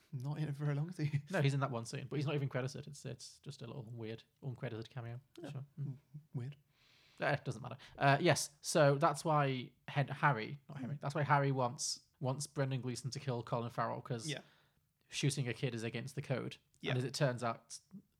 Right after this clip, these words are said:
Speaker 2: Harry is a very, very much about his, uh, his morals and his,
Speaker 1: Mm-hmm.
Speaker 2: even though he's a gangster and it's, he's a hitman, uh, he's very much about his principles. And one
Speaker 1: Mm.
Speaker 2: of the principles is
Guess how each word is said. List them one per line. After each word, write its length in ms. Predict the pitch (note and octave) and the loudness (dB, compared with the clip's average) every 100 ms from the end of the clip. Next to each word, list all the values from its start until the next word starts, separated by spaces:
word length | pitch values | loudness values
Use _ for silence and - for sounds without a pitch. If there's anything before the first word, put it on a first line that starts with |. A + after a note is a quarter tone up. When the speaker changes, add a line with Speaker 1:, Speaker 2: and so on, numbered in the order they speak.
| _ - | _ -12
Speaker 2:
Harry 420 | - B2 A2+ A#2 - | 0 2 2 -4 -6
is 180 | G#2+ | -6
a 60 | A2+ | -6
very, 280 | G2+ B2+ B2+ | -2 0 0
very 220 | B2 C#3+ | 4 4
much 160 | C#3 C3 | 4 0
about 220 | A#2 G2 | -2 -2
his, 220 | B2 - | -4 -4
uh, 160 | A#2 A#2+ | -6 -6
his 160 | - G2+ - _ - D#3 | -6 -8 -10 _ -12 -4
morals 440 | C#3+ A#2+ A#2 A2+ | 0 0 -2 -6
and 80 | A2+ | -6
his, 240 | A2 G2 - | -8 -10 -4
Speaker 1:
Mm-hmm. 260 | C#3+ C3+ C3+ | -2 -2 0
Speaker 2:
even 120 | D3+ | 4
though 80 | C#3 | 4
he's 120 | B2+ | 4
a 40 | B2 | 0
gangster 480 | B2 B2 - A#2 A2 | 0 -2 -4 -6 -4
and 80 | |
it's, 140 | A2+ - | -6 -8
he's 160 | A2 | -8
a 20 | A2+ | -4
hitman, 380 | C#3+ A#2 A#2 C3 _ _ _ _ _ | -4 -4 -6 -12 _ _ _ _ _
uh, 60 | - - | -18 -6
he's 220 | B2+ A2+ | -4 -2
very 140 | C3 | -2
much 180 | B2+ C#3+ | -2 -4
about 260 | C3+ A2+ B2+ | -2 -2 -4
his 160 | A2+ | -8
principles. 640 | G#2 - A#2+ - B2+ C#3+ - | -8 -10 -10 -8 -10 -8 -8
And 160 | A#2+ C#3+ | -4 -2
one 80 | A2+ | -2
Speaker 1:
Mm. 20 | |
Speaker 2:
of 40 | |
the 40 | A2+ | -4
principles 520 | - C#3+ - B2+ B2+ | -6 -10 -10 -10 -10
is 260 | C3 A#2 | -10 -12